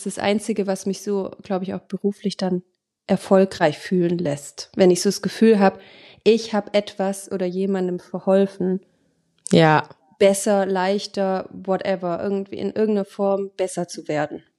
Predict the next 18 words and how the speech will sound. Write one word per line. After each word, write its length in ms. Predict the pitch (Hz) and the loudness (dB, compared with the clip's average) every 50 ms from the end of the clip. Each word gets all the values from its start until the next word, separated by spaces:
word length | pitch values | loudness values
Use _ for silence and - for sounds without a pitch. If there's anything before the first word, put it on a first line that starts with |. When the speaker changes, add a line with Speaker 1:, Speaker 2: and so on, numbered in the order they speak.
| _ _ _ - | _ _ _ -4
Speaker 2:
Mhm. 460 | 180 202 175 143 - 170 214 240 294 392 453 - - _ _ _ _ _ _ _ _ _ _ _ _ _ _ _ _ _ _ | -2 0 0 0 2 4 4 6 4 4 0 -2 -8 _ _ _ _ _ _ _ _ _ _ _ _ _ _ _ _ _ _
Ich 220 | 208 208 214 - | 0 0 0 0
geh 160 | - 247 247 247 - _ _ _ | 0 -2 -2 -2 -4 _ _ _
tatsächlich 720 | - 226 220 202 202 - 247 233 247 233 - - 262 247 - | -2 0 0 0 0 0 0 0 0 0 -4 -6 -6 -6 -4
da 240 | - 214 202 190 185 | -4 -2 -2 -2 -4
voll 640 | 185 - - - 202 196 185 185 185 185 175 170 - _ _ _ _ _ _ _ _ _ | -6 -10 -10 -6 -4 -2 0 0 0 0 -2 -6 -10 _ _ _ _ _ _ _ _ _
mit, 600 | - 190 196 226 262 311 - - - - - - _ _ _ _ _ _ - | -4 0 2 2 2 2 0 -4 -8 -8 -8 -10 _ _ _ _ _ _ -6
bis 180 | 208 226 233 | -4 -2 0
auf 120 | 196 208 208 | -2 -2 -2
den 140 | - 196 190 | -2 -2 0
letzten 300 | 185 190 190 - - 185 | 0 0 -2 -6 -12 -12
Teil, 280 | - - 190 185 196 | -8 -4 -4 -4 -4
glaub 280 | 190 208 220 226 233 226 | -4 -4 -4 -4 -4 -2
ich. 200 | 247 269 262 - | -4 -4 -4 -4
Also 140 | - 202 196 | -4 -4 -4
nicht, 280 | 202 208 202 202 - - - - - - | -4 -4 -6 -6 -10 -14 -16 -18 -14 -10
ich 240 | - 185 - - - | -8 -8 -8 -8 -8
würde 480 | 190 185 185 190 190 185 175 170 180 | -8 -4 -2 0 0 0 0 0 -2